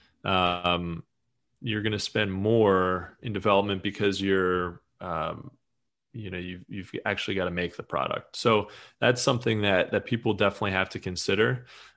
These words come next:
Um, so usually if it's a pretty small product around the size of your fist, it's not gonna cost a whole lot for, for prototyping. But if it's a lot larger than that, then yeah, you really have to,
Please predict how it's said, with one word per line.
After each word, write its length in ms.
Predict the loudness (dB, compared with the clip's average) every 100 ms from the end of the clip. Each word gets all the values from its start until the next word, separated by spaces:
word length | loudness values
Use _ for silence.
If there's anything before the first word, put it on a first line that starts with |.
| _
Um, 680 | 2 4 4 2 -2 -8 -12 _ -2
so 380 | 4 6 6 4
usually 380 | 2 4 4 4
if 120 | 0
it's 140 | -6
a 40 | -4
pretty 220 | -2 -2
small 640 | -2 0 2 2 -2 -16
product 480 | 0 2 4 2 0
around 200 | -2 -2
the 60 | -4
size 340 | -2 0 0
of 80 | -2
your 280 | 0 0 0
fist, 520 | -4 -2 0 -2 -8 _ _ _ _ _ -12
it's 180 | -6 2
not 220 | 2 2
gonna 120 | -6
cost 320 | 2 0 2
a 60 | -2
whole 140 | 2
lot 380 | 4 4 2 -6
for, 220 | -2 -2
for 140 | -2 -8
prototyping. 720 | -2 -2 0 0 0 0 2
But 120 | 2
if 140 | 0 -2
it's 120 | -2
a 40 | 2
lot 220 | 2 4
larger 340 | 2 4 2
than 140 | 0 0
that, 360 | 0 0 -2
then 260 | -2 -2 0
yeah, 140 | 0
you 160 | 2 2
really 200 | 2 2
have 200 | 0 -2
to, 280 | -2 -4 -4